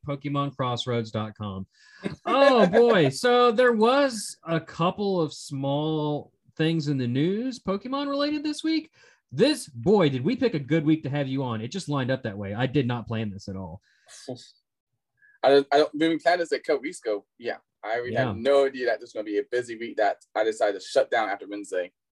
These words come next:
Speaker 1: Yeah, it's, it was crazy. So there was a, if you didn't know, now you know. That's a song. Um, so Pokemon had a presents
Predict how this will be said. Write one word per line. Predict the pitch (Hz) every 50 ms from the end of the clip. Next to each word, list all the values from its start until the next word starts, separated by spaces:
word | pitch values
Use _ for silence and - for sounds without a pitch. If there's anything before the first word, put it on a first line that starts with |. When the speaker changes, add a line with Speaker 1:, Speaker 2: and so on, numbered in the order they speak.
| _ _ _ 131
Speaker 1:
Yeah, | 127 120 117 107
it's, | 107 110 131 160 151 - - - - - -
it | 139 147 175
was | 180 160 -
crazy. | - - 156 147 151 123 123 120
So | 117 - 147
there | 135 156 165 175
was | 180 175 143 143
a, | 160 156 151 151 151 147 147 143 - _
if | 143 139 139 139
you | 139
didn't | 123 - 226 - 170 156 147
know, | 143 143 143 147 151 156
now | 147 143 143 143
you | 147 147 151 151
know. | 156 151 151 151 151 147 143 143 143 139 139 135 135 131 131 123
That's | 120 127 120 -
a | 117
song. | - - 117 113 110 107 107 -
Um, | - 127 131 131 131 131 127 127 127 127 123 120 - _ _ _ _ _ _ _ _ _ _ _ _ _ _ _ _ _ _ _ _ _ _ _ _ _ _ _
so | - - 180 185
Pokemon | - - 226 233 233 247 240 233 233 233 226
had | 226 220
a | 220 220
presents | - - 233 185 196 240 269 262 214 - - - - - - -